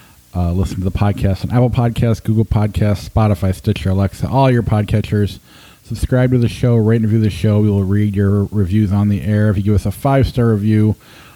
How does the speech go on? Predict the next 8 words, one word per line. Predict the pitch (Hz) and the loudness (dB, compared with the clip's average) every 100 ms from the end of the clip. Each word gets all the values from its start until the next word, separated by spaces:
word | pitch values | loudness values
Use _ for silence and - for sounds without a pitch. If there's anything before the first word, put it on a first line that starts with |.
| - - - | -20 -20 -10
we | 92 95 | -2 0
have | 104 101 92 | 2 0 -4
several, | - 127 107 113 107 107 87 - | -4 -4 0 0 2 0 -2 -8
uh, | - 90 87 | -4 -2 -2
four | - 104 | 0 0
K | 101 107 | 2 0
Blu-ray | 98 95 101 101 98 95 | 0 0 2 2 2 0
copies | - 95 98 95 90 - | -2 -2 0 -2 -4 -8